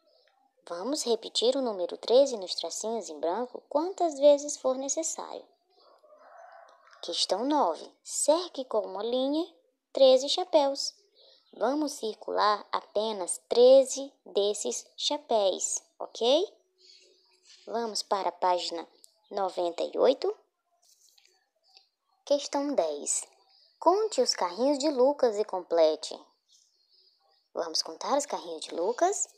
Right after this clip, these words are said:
Um, dois, três, quatro, cinco, seis, sete, oito, nove, dez, onze, doze, treze,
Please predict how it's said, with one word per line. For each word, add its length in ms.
Um, 400
dois, 600
três, 560
quatro, 580
cinco, 600
seis, 600
sete, 640
oito, 340
nove, 500
dez, 760
onze, 560
doze, 560
treze, 560